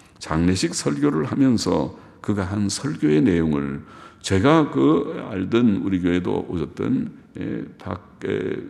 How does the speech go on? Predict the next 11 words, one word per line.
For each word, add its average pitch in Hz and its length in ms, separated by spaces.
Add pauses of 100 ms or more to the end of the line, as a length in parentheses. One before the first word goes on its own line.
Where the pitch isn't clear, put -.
우리 92 300
박병진 90 760
목사님이라는 82 800
목사님 78 400
계십니다. 71 500 (240)
나이 78 280
드신 80 320
목사님. 85 480 (380)
그분이 123 640
한번 101 380 (300)
그, 113 420